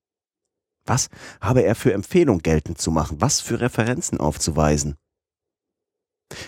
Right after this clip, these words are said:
Wie er in solche Gedanken ging, fielen seine Blicke auf ein ungeheures Afficheblatt,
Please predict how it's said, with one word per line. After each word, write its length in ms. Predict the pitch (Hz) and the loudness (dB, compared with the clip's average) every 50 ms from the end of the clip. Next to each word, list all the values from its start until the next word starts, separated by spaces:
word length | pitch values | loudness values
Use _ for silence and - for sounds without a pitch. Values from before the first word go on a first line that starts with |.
| - - | -14 -6
Wie 160 | - 113 131 | 0 2 2
er 80 | 110 | 2
in 80 | 85 85 | 2 2
solche 280 | 78 95 101 - - 76 | 2 2 2 2 0 -4
Gedanken 540 | - 67 - 87 101 107 104 - - 95 | -4 0 0 2 2 0 -2 -6 -8 -2
ging, 220 | - 95 90 90 - _ _ _ _ _ _ _ _ - | 0 0 0 0 -2 _ _ _ _ _ _ _ _ -8
fielen 260 | - - 147 135 123 | 0 2 2 4 4
seine 260 | 101 95 87 85 80 | 4 4 4 4 2
Blicke 360 | 76 95 110 - - - - | 4 2 2 2 0 -4 -4
auf 180 | - - - - | -4 -4 -2 -2
ein 120 | 78 76 | -6 -4
ungeheures 800 | - - 107 113 - 95 85 80 82 82 85 - 90 87 - - | -2 -2 -2 0 0 -2 -2 0 0 0 0 0 -2 -4 -2 -4
Afficheblatt, 800 | 80 78 - 90 85 - - - 80 78 71 73 76 71 - | -6 -6 -6 -6 -6 -4 0 0 0 0 2 0 0 -2 -2